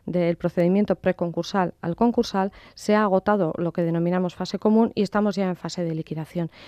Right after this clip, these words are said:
Es en este momento, por tanto, como en otros tantos casos que ha vivido, eh, este país a lo largo de la crisis, donde lo que pretendemos es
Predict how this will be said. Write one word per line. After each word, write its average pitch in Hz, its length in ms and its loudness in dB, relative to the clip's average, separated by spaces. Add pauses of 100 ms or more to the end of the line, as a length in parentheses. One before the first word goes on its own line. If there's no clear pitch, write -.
(120)
Es 226 120 4
en 247 140 6
este 247 180 2
momento, 226 400 4
por - 160 -4
tanto, 226 380 -2
como 175 260 -2
en 190 60 0
otros 254 240 -2
tantos 208 300 -6
casos 208 340 -4
que 190 100 -4
ha 180 80 0
vivido, 165 540 -2 (280)
eh, 180 300 0
este 175 160 -4
país 180 300 0
a 180 40 -2
lo 165 120 -2
largo 175 260 0
de 170 80 0
la 165 100 -4
crisis, 202 360 -2 (240)
donde 185 500 0
lo 170 200 -4
que 165 100 -6
pretendemos 202 560 0
es 190 180 0